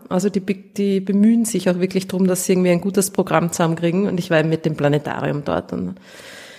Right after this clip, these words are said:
ja, und wir haben ein bisschen einfach so auch, äh, auch se-, einfach sehr viel, mm, geredet, ja. Darum auch die Krankheit.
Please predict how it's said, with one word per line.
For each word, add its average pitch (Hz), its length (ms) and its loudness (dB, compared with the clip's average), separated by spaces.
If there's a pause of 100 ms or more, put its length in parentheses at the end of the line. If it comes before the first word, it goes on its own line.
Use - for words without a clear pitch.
(220)
ja, 156 280 4
und 160 100 -2
wir 156 60 2
haben 160 100 2
ein 160 100 -2
bisschen 170 260 -2
einfach 165 220 -2
so 180 240 -2
auch, 175 220 -4
äh, 185 280 4
auch 190 100 -2
se-, - 200 -8
einfach 233 180 -2
sehr 277 240 0
viel, 277 440 0 (200)
mm, 233 540 0
geredet, 208 760 0
ja. 185 260 0 (420)
Darum 170 320 2
auch 147 100 -2
die 160 140 -6
Krankheit. 147 580 -4